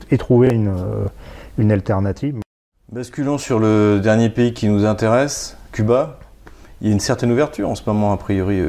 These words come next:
Speaker 2: Cuba essaie de s'ouvrir un peu.
Speaker 1: Oui, oui, bah, on, on assiste à la fin de, à la fin de la dynastie des, des Castro.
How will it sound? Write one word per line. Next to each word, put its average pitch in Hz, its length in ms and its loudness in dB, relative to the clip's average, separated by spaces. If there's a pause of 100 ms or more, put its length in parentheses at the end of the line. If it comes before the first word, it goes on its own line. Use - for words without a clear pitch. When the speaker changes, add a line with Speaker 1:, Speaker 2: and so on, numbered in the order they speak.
Speaker 2:
Cuba 98 260 -2
essaie 98 240 -2
de 98 100 -4
s'ouvrir 95 380 -2
un 98 80 0
peu. 143 220 -4 (320)
Speaker 1:
Oui, 117 260 2
oui, 147 140 0
bah, 110 180 0
on, 92 280 -2
on 107 180 2
assiste - 380 -2
à 98 60 2
la 92 100 0
fin 101 220 -2
de, 92 100 2
à 87 580 -2
la 107 60 0
fin 104 180 -2
de 98 80 2
la 98 80 2
dynastie 90 580 -4
des, 90 240 -2 (320)
des 98 200 2
Castro. 143 500 -2